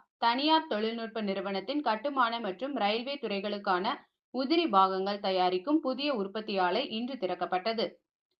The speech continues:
இந்த திறப்பு விழாவில் தமிழ்நாடு தொழில்துறை அமைச்சர் டி ஆர் பி ராஜா சென்னையிலிருந்து காணொலி காட்சி மூலம் பங்கேற்றார். விழாவில் பேசிய அமைச்சர் டி ஆர் பி ராஜா, ஜெர்மன் மற்றும் தமிழ்நாடு தொழில்துறைகள் இணைந்து உயர்தர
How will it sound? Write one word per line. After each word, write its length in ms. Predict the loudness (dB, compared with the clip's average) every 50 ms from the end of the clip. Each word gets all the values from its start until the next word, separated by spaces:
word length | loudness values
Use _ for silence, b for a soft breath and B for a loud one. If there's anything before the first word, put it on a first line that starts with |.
| _ _ 0
இந்த 300 | 6 6 8 8 8 6
திறப்பு 320 | 6 4 2 2 2 0 0
விழாவில் 500 | 2 4 6 8 8 8 8 6 2 2 4 4
தமிழ்நாடு 580 | 6 6 6 6 6 6 6 6 6 6 4 0 0
தொழில்துறை 580 | 0 0 0 0 0 0 0 0 0 0 0 0 0
அமைச்சர் 460 | 0 0 0 0 0 0 -2 -2 -2
டி 120 | -4 0 2 4
ஆர் 160 | 4 2 2
பி 120 | 0 0 2
ராஜா 340 | 4 4 4 2 2 0 -2 0
சென்னையிலிருந்து 760 | -2 -2 -2 0 0 0 0 2 2 0 0 0 0 0 0 2
காணொலி 460 | 4 6 6 6 4 2 -2 -2 0
காட்சி 340 | 0 0 0 0 -2 -2 -2
மூலம் 340 | 0 0 0 0 0 -2
பங்கேற்றார். 560 | -2 -2 0 0 0 -2 0 0 2 2 0 0 -6 _ _ _ _ _ _ _ _ -6
விழாவில் 540 | -2 2 6 8 8 8 8 6 4 4 2
பேசிய 400 | 2 0 -2 -2 -4 0 0 2
அமைச்சர் 400 | 2 2 0 -2 -2 -4 -6 -4
டி 140 | -4 -4 0
ஆர் 180 | 0 0 0 0
பி 120 | -2 0
ராஜா, 360 | 0 2 2 0 2 2 2 2 2 0 -6 _ _ _ _ _ -12
ஜெர்மன் 520 | -4 0 2 2 4 6 6 6 8 8 6
மற்றும் 400 | 6 4 0 -2 0 0 0 0 2
தமிழ்நாடு 600 | 2 2 2 4 4 4 6 6 6 4 4 2 -2 -2
தொழில்துறைகள் 720 | -2 -2 0 0 -2 -2 -2 -2 -2 0 0 0 0 -2 -2 -2
இணைந்து 400 | -2 0 0 0 0 0 -2 -2 -2 -4
உயர்தர 480 | -4 -2 0 0 0 0 0 0 0